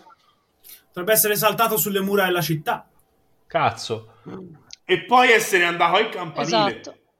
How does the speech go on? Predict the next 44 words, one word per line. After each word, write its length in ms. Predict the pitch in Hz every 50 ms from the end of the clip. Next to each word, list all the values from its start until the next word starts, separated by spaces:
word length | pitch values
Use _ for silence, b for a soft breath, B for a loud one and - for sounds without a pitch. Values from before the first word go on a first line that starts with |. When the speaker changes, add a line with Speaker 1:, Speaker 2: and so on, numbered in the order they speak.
| _ -
Speaker 3:
E 120 | 233 226
che 120 | 220 -
Speaker 2:
Mm. 80 | 175 202
Speaker 3:
cazzo 280 | 220 214 202 190 165 -
Speaker 4:
Prima 240 | - 247 247 247 202
qua 180 | - 254 254 262
e 40 | 254
poi 200 | - 233 220 220
il 60 | 208
Speaker 3:
e 20 |
che 60 | -
Speaker 4:
campanile. 420 | - 214 202 - 214 220 220 247 -
Speaker 3:
cazzo 260 | 294 311 302 - 359
è 100 | 277 233
che, 160 | - 208 185 - - - - - _ _ _ _ _ _
e 120 | - 254
che 120 | 254 320 302
cazzo 240 | - 339 - - 381
è 60 | -
che 120 | - 233
si 140 | - - 170
porta 280 | - 185 170 165 - 165
dietro 320 | 160 160 156 156 185 175
sia 320 | 175 - - - 180 160
il 100 | 156 147 151
favo 380 | - - 170 175 170 151 147 143
sia 200 | - - 151 143
la 40 | 139
campana? 560 | 139 139 139 131 127 - - 131 123 117 113 123
E 60 | 147
che 120 | 151 240 247
minchia 340 | 269 302 285 254 - 277
Speaker 4:
Per 80 | 269 262
non 120 | 277 - 208
Speaker 2:
No, 60 | -
Speaker 4:
far 180 | - - 294 294
Speaker 2:
qualcuno 220 | - - 269 247
Speaker 4:
suonare 220 | 294 285 294 285 285
la 100 | 285 247
campana 420 | 269 269 262 254 - 269 262 262
quando 280 | 233 247 254 247 220 240
si 200 | - - - 233
muove, 600 | 226 233 247 254 247 226 190 196 190 196 190 - _ _ _ _ _ _ _ _ _ _
forse. 680 | - - 233 208 196 185 - - - 202 190 202 -